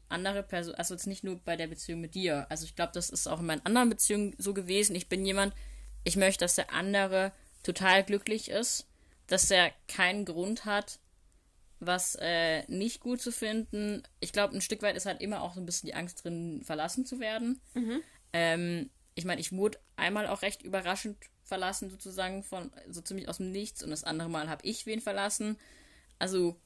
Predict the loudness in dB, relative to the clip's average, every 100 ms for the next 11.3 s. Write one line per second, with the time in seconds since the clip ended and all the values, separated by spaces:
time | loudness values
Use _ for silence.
0 | _ _ _ -20 _ _ 2 2 2 0
1 | -2 -2 -2 -2 -6 -6 -8 -4 -4 -4
2 | -6 -4 -4 -2 -2 -2 -2 -4 -4 -2
3 | -2 2 10 10 10 4 2 2 0 0
4 | 2 2 2 4 4 4 -4 -6 -4 -6
5 | -10 _ _ _ -20 _ 2 6 6 6
6 | 2 -4 _ _ _ _ _ _ _ _
7 | -6 -4 -2 0 0 0 4 6 6 6
8 | 0 0 -2 0 2 2 0 -6 -16 -20
9 | -20 -20 -20 -20 _ _ 0 2 6 6
10 | 6 4 8 10 10 8 -2 -8 -2 0
11 | 4 4